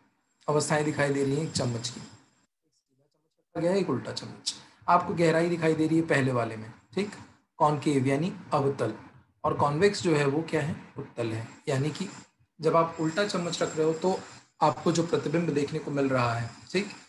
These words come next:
एक व्यक्ति या एक बच्चे का ये जो, अ, image इस पे बन रही है, आप उसको देख रहे हो कि दोनों अलग-अलग हैं। यही हमें इसमें देखना है कि जो प्रतिबिंब है वो उत्तल पे अलग बनेगा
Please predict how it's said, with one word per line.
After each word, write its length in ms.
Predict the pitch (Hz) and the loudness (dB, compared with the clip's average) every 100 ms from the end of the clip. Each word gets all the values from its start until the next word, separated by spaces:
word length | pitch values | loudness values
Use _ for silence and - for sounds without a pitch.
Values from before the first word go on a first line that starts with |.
| _ _ - | _ _ -2
एक 240 | 160 165 | -2 2
व्यक्ति 640 | 147 143 147 147 170 143 - - _ | 2 4 2 2 0 0 -4 -12 _
या 80 | 160 | 2
एक 140 | 147 143 | 2 2
बच्चे 280 | 139 165 | 0 0
का 120 | 156 151 | 2 2
ये 220 | 139 135 | 2 0
जो, 300 | 139 139 131 | 4 4 4
अ, 260 | 135 131 | 2 0
image 480 | 123 143 165 180 170 | 0 -2 0 0 0
इस 100 | 156 | -2
पे 100 | 156 | 0
बन 160 | 139 147 | 0 0
रही 300 | 143 127 123 | 0 2 2
है, 240 | 127 - - - _ - | 0 -4 -14 -20 _ 0
आप 160 | 170 | 0
उसको 200 | 180 202 | 0 0
देख 200 | 175 180 | 0 2
रहे 100 | 185 | 0
हो 60 | 180 | 0
कि 60 | |
दोनों 260 | 180 175 175 | 0 2 4
अलग-अलग 460 | 135 131 117 113 113 | 4 2 0 -4 -8
हैं। 260 | - - _ _ 151 | -12 -18 _ _ 0
यही 200 | 165 180 | 2 2
हमें 180 | 156 | 2
इसमें 240 | 147 - 131 | 0 -2 -2
देखना 240 | 120 139 | -2 -4
है 140 | 139 214 - _ _ _ | -6 -8 -12 _ _ _
कि 200 | 185 202 - - - | -2 -2 -6 -20 -10
जो 200 | 165 160 | -2 0
प्रतिबिंब 520 | 170 143 - 175 202 147 | 0 -2 -2 0 2 2
है 240 | 113 - _ - | -2 -6 _ -10
वो 160 | 156 - | -8 -6
उत्तल 300 | - 190 180 | -6 -2 0
पे 120 | 156 | 2
अलग 240 | 131 147 | 2 0
बनेगा 420 | 156 156 156 - | -2 -4 -4 -8